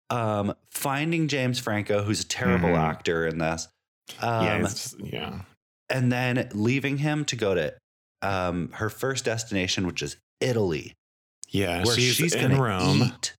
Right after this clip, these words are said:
Speaker 1: She is going to eat everyone because she even says that. She's like, "I've lost my taste for food."
Speaker 2: <clears throat>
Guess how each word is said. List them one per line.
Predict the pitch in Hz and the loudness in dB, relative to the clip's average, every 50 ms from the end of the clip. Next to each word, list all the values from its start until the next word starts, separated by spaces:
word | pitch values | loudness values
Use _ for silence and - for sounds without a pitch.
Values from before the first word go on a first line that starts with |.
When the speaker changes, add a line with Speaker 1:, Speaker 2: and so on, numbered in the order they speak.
| _ _ _ _ _ _ _ _ _ _ _ - | _ _ _ _ _ _ _ _ _ _ _ -4
Speaker 1:
She | - - - 151 151 147 156 - - _ _ | -2 -2 0 0 -2 -2 -2 -6 -8 _ _
is | - 113 117 110 104 - - _ _ - | -2 0 0 0 0 -4 -8 _ _ -4
going | - 107 107 104 101 95 | -2 0 0 0 -2 -4
to | - - - 90 123 - _ - | -4 -4 -4 -4 -6 -6 _ -4
eat | 143 151 156 117 - - | -2 0 0 -2 -2 -2
everyone | 90 95 82 85 87 85 85 82 85 92 90 | -2 -2 0 0 0 2 2 2 2 2 2
because | 104 - - 120 | 0 0 0 0
she | - 123 98 | -2 -2 0
even | 123 135 131 135 127 | 0 0 0 0 0
says | - 120 104 95 - | 0 0 0 0 0
that. | 95 82 78 - | -2 -2 -2 -2
She's | - 113 107 - | -2 -2 -2 -2
like, | 110 - - | -4 -4 -6
"I've | 147 143 - | -8 -6 -4
lost | - 139 151 151 147 - | -4 -4 -4 -4 -6 -6
my | - 135 104 | -4 -4 -4
taste | 110 - - - 135 135 139 - - | -4 -6 -4 -2 -2 -2 -2 -4 -4
for | - - 113 | -4 -4 -4
food." | 117 - - - - 147 160 170 160 127 120 110 110 - - - | -4 -6 -12 -4 -2 2 2 2 2 2 0 -2 -4 -6 -10 -8
Speaker 2:
<clears throat> | - | -4